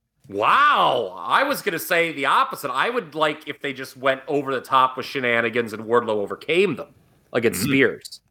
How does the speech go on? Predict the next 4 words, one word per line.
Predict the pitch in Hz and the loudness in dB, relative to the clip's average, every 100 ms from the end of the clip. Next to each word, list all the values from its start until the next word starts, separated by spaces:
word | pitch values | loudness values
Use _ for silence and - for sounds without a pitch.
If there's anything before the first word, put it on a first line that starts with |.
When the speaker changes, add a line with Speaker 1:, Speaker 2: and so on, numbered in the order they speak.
| _ _ _ _ _ _ _ _ _ _ _ _ _ - | _ _ _ _ _ _ _ _ _ _ _ _ _ -8
Speaker 2:
Well, | 151 180 | 0 2
just | 175 180 | 2 2
in, | - 185 180 | 2 0 2
in, | 180 165 | 2 2